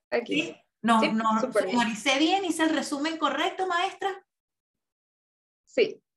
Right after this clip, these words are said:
Speaker 2: Ok,
Speaker 1: Perfecto.
Speaker 2: ok.
Speaker 1: <laughs>
Speaker 2: Bueno, Dana, muchísimas gracias. Quisiera, eh, bueno, estás pasando, de verdad, te agradezco que, que, bueno, estás en un momento cumbre de la, en la universidad y te agradezco que hayas tomado el tiempo para compartir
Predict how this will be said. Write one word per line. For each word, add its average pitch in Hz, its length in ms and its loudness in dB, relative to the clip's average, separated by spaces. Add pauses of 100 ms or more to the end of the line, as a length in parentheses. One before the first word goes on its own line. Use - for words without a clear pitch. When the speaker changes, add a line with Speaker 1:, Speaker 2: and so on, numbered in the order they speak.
(200)
Speaker 2:
Ok, 240 560 6
Speaker 1:
Perfecto. 156 380 0
Speaker 2:
ok. 196 200 2 (260)
Speaker 1:
<laughs> 247 240 2
Speaker 2:
Bueno, 214 200 0 (360)
Dana, 214 460 2
muchísimas 240 600 -2
gracias. 302 640 -2
Quisiera, 220 1080 2
eh, 180 520 0
bueno, 196 180 -2
estás 190 240 -4
pasando, 240 480 -2
de 202 180 -2
verdad, 214 360 0
te 240 80 -4
agradezco 196 440 -2
que, 240 280 -4
que, 156 420 -8 (220)
bueno, 185 400 -4
estás 175 320 -4
en 220 100 2
un 233 60 0
momento 240 440 0
cumbre 247 340 0
de 233 220 -2
la, 151 260 -4
en 175 100 -2
la 170 120 0
universidad 165 680 -2
y 247 60 -6
te 196 80 -2
agradezco 156 360 -4
que 190 60 -2
hayas 185 160 -2
tomado 170 240 -2
el 170 100 -4
tiempo 180 280 -6
para 180 180 -2
compartir 147 440 -12